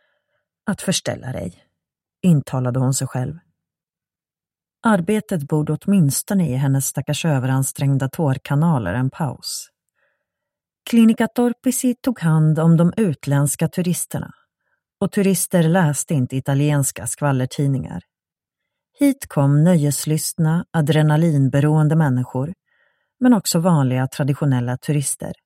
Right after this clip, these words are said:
Och de såg alla till att hålla personalen på kliniken fullt upptagna hela sommaren. Och det skulle förmodligen bli ännu värre på vintern när skidåkarna kom.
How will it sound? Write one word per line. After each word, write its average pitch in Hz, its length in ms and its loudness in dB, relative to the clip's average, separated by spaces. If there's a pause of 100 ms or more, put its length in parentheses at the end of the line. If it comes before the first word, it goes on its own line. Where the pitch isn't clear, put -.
(640)
Och 190 80 -2
de 180 180 6
såg 190 200 0
alla 240 280 0
till 143 260 -2
att 147 140 -2
hålla 139 260 0
personalen 147 640 0
på - 100 -18
kliniken 147 720 0
fullt - 520 -4
upptagna 131 720 -4
hela 160 420 -2
sommaren. 170 520 -4 (800)
Och 165 80 -2
det 160 60 2
skulle 160 240 0
förmodligen 175 560 2
bli 139 100 0
ännu 165 320 2
värre 127 260 0
på 151 120 -4
vintern 147 580 -2 (360)
när 147 120 2
skidåkarna 165 800 -2
kom. 165 320 -8